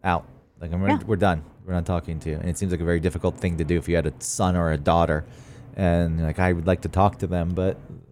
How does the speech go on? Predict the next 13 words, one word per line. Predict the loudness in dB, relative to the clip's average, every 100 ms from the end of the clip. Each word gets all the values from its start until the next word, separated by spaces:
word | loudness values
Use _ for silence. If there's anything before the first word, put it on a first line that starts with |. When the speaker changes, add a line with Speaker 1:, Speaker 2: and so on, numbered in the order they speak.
| -14 -12 -12 -16 -18 -20 -20 -20 _ _ -6
Speaker 1:
it's | -6 -6 -12 -16 -16
so | 0 4 4
ingrained | 4 4 4 4 2 2
that | 2 2
it, | 0 -6 _ _ -16 -2
guess | 0 0
that | -4
feels | -4 -4 -4
like | -4
such | -4 -6
a | -6
betrayal | -8 -6 -4 -2 -4 -4
that | -6